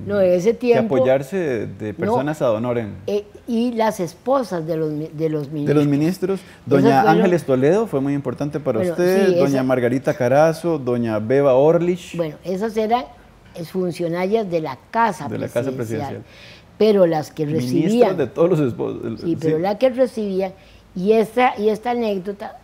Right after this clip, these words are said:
Speaker 1: la casa presidencial vieja, eh, daba a la, a la, a la acera,
Speaker 2: Ujú.
Speaker 1: que, que bajaba enfrente de la fábrica de, de, de licores.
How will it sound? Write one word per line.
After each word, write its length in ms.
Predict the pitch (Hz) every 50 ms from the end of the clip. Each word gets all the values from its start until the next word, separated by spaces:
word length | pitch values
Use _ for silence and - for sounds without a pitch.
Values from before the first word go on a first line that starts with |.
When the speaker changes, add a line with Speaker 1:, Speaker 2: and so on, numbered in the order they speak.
| - -
Speaker 1:
la 160 | 175 180 185
casa 300 | 180 226 233 - 277 262
presidencial 680 | - 277 240 - 240 233 220 220 190 - 214 214 214 214
vieja, 560 | 190 208 208 196 185 175 156 - 160 160 - - _ _ _ _ - - _ - - - _ - _ _ _ -
eh, 100 | - 208 - -
daba 380 | 185 196 202 196 196 208 220
a 320 | - - - 190 170 180 170
la, 180 | 165 160 151
a 180 | 143 - - 160
la, 260 | 160 165 160 147 147 143 165
a 160 | - 165 151
la 100 | 156 151
acera, 460 | 147 147 - 247 277 277 247 202 - - - - -
Speaker 2:
Ujú. 260 | 131 117 120 110 113
Speaker 1:
que, 340 | 110 170 170 165 160 - - -
que 120 | 180 170
bajaba 640 | 160 156 156 143 175 185 180 185 196 208 202 170 - - - - - _ _ -
enfrente 500 | 170 170 156 165 180 175 175 175 - 185
de 80 | 175
la 140 | 170 175 160
fábrica 460 | - 175 175 175 185 190 185 - 196
de, 340 | 185 170 160 151 139 127 123 - 131
de, 280 | 139 147 139 127 113 95 - _ _ _ _ _ _ _ _ _ - 131 131
de 60 | 147 143
licores. 580 | 143 147 - 240 269 285 247 170 120 - -